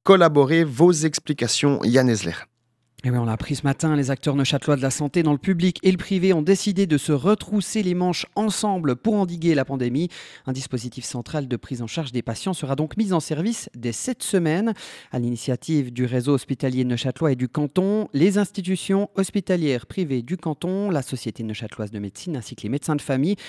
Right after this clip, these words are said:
Speaker 2: vont prendre en charge les urgences dites légères, extra-hospitalières non liées au coronavirus.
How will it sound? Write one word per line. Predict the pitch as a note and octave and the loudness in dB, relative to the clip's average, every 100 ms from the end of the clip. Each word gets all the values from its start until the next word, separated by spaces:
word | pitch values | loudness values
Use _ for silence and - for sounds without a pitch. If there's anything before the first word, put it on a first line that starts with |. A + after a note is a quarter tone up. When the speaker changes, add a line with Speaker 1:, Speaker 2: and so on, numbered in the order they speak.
| - - | -18 -14
Speaker 2:
vont | A#2 G#3+ | -2 0
prendre | A#3+ - G#3 D3+ - | 0 -2 -2 -2 -2
en | D3 | -4
charge | D3 F#3+ F#3+ E3+ D3 - | -2 0 0 0 -4 -2
les | C3+ G#3+ F#3 | 0 2 4
urgences | G3+ E3 D#3+ C#3 A2 | 2 4 2 0 -2
dites | A#2+ A#2+ - - - | -4 -4 -6 -16 -6
légères, | G#2+ C3 F3+ D3+ E3+ F3+ G3 G3+ G3 - | 0 2 2 2 2 2 0 -6 -12 -4
extra-hospitalières | F#3 - - F3+ - D#3+ D3 D3 E3+ D3 | -4 -2 -2 -2 0 -4 -2 0 0 0
non | A#2 C3 G3 G#3 | -2 0 2 2
liées | D#3+ C3+ D#3+ F#3+ _ - | -2 -2 -4 -4 _ 0
au | F#3 | 0
coronavirus. | - F3 C#3+ C3+ A#2 G#2 D3 - | 0 0 2 0 -2 -4 -4 -6